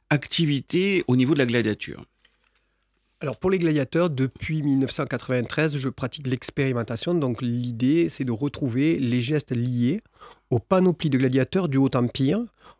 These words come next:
Speaker 2: concentrées sur les panoplies qui représentent, on va dire, quatre-vingt-dix pour cent des sources, c'est-à-dire les armures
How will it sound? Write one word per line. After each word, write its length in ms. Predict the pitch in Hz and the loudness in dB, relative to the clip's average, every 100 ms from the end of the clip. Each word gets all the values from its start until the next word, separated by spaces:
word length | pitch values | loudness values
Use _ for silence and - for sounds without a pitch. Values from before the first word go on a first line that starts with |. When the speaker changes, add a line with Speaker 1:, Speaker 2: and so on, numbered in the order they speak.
| _ | _
Speaker 2:
concentrées 540 | 151 143 143 131 180 190 | 2 4 4 2 2 0
sur 520 | - 151 156 165 139 | 2 2 4 4 2
les 480 | 123 120 123 120 117 | 2 2 0 0 -2
panoplies 600 | - 139 135 - 151 170 | 0 2 2 0 -2 -2
qui 160 | - | -2
représentent, 580 | 120 117 123 117 139 135 | -2 -2 -2 0 0 -2
on 60 | 123 | -2
va 100 | 117 | 0
dire, 140 | 131 | 0
quatre-vingt-dix 680 | 143 - 123 120 117 117 139 | -2 -2 0 0 -4 -2 -2
pour 200 | - 143 | -4 -2
cent 120 | 160 | 2
des 120 | 147 | 2
sources, 280 | 143 117 - | 0 -4 -6
c'est-à-dire 380 | 123 117 120 127 | -6 -2 0 2
les 460 | 127 117 117 113 139 | 2 0 0 2 2
armures 680 | 127 127 127 156 220 247 | 4 4 6 6 4 2